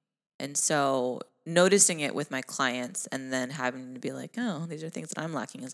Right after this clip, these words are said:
I notice my nervous system feels like white noise. And then I notice my digestive system isn't working the way it needs to work. And then I'll test neurotransmitters and hormones and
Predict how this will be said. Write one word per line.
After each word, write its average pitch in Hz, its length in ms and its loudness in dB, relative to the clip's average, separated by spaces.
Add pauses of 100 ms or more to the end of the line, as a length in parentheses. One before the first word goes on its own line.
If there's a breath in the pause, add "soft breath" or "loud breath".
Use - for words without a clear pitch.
I 147 180 2
notice 143 380 0
my 127 100 -4
nervous 131 320 -2
system 127 340 0
feels - 240 -2
like 117 140 -4
white 113 340 0
noise. - 520 -4 (340)
And 135 80 -4
then 131 80 2
I 135 60 4
notice 135 300 2
my 123 100 -2
digestive 123 540 0
system 117 340 -4
isn't - 220 -8
working 123 260 -12
the 120 80 -12
way 117 100 -10
it - 80 -10
needs 123 200 -8
to 120 100 -6
work. - 300 -8 (480)
And 117 120 -10
then 120 80 -6
I'll 120 120 -4
test - 480 -2 (560)
neurotransmitters 131 640 2
and 123 80 -8
hormones 120 600 -2
and 113 300 -8